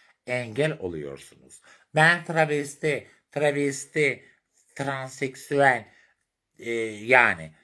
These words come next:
yemin ederim, bakınız efendim bugün ayın sekizi. Eğer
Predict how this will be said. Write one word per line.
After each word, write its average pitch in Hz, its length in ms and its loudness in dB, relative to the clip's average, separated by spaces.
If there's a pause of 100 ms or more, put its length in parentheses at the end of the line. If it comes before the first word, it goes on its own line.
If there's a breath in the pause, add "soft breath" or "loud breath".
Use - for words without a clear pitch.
(240)
yemin 143 580 -2
ederim, 101 540 0 (460)
bakınız 92 400 -4
efendim 101 460 -6
bugün 104 200 -8
ayın 95 220 -4
sekizi. 80 580 -10 (2000 soft breath)
Eğer 117 580 8